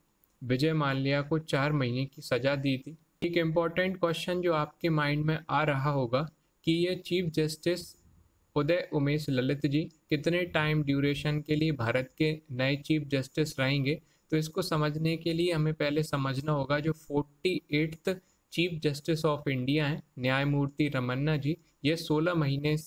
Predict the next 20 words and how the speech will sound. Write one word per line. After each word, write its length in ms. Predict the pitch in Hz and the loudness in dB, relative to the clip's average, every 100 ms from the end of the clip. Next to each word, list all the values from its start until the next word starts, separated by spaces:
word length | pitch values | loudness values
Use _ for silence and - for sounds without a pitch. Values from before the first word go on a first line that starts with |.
| - | -4
के 80 | 175 | -2
अधिक 380 | - 143 156 156 | 0 0 0 0
कार्यकाल 500 | 143 139 143 151 147 | 0 0 0 0 -2
को 180 | 143 156 | -2 -4
समाप्त 460 | 156 139 147 - | -2 -2 -2 -4
करते 340 | - 131 120 127 | -2 -2 0 -2
हुए 220 | 127 175 - _ _ - | 0 -2 -4 _ _ -4
छब्बीस 480 | 127 127 165 175 | -2 2 0 2
अगस्त 340 | 151 135 147 - | 0 0 -2 0
को 80 | 170 | 0
अपने 440 | 139 - 147 175 - _ _ - - | 0 -2 -4 -4 -4 _ _ -10 -2
पद 200 | 135 147 | 0 0
को 140 | 160 | -2
छोड़ 260 | 156 135 131 | 0 0 0
देंगे, 260 | 139 151 160 | 2 2 2
यानी 300 | 147 143 143 | 2 0 0
कि 120 | 143 | 0
रिटायर 380 | 123 120 143 165 | 0 0 2 2
हो 140 | 139 | 0
जाएंगे। 300 | 127 123 139 | 0 -2 -4